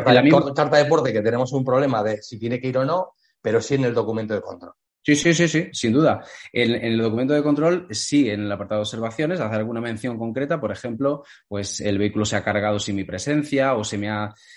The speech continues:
Speaker 2: eh, está, no sé, se me ha determinado una ubicación concreta, por lo tanto no he supervisado la,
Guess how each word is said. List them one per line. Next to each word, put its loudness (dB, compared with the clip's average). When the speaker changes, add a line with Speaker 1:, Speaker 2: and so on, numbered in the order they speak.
Speaker 2:
eh, 0
está, 0
no -4
sé, -2
se -6
me -4
ha -2
determinado -2
una -4
ubicación -6
concreta, -4
por -4
lo -4
tanto -6
no -4
he -4
supervisado -6
la, -10